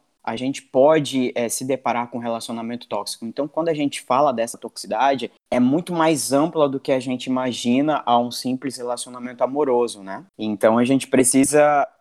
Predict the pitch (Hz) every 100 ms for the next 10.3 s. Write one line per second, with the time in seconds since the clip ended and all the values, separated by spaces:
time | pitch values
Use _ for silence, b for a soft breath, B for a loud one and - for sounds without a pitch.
0 | _ - 127 135 143 190 139 131 143 156
1 | 135 - - 139 131 127 147 165 - 117
2 | 113 110 104 107 - 92 - b b _
3 | 110 101 - 113 117 117 113 117 120 -
4 | - 117 120 120 - 139 160 139 120 123
5 | 110 - 110 117 131 - 113 110 117 107
6 | - 123 127 143 135 135 131 127 135 131
7 | 123 113 120 - 120 b b - 110 117
8 | 143 113 117 135 127 113 107 101 107 -
9 | 113 135 131 110 131 131 123 113 104 107
10 | 101 - 107